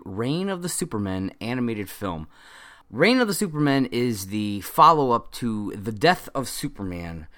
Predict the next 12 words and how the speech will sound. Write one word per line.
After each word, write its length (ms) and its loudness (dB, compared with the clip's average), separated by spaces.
which 420 -6
came 180 -4
out 160 0
earlier 400 2
this 240 -2
year. 260 -4
It 360 -4
is, 640 0
uh, 240 -2
D 220 0
C's 420 0
newest 1080 2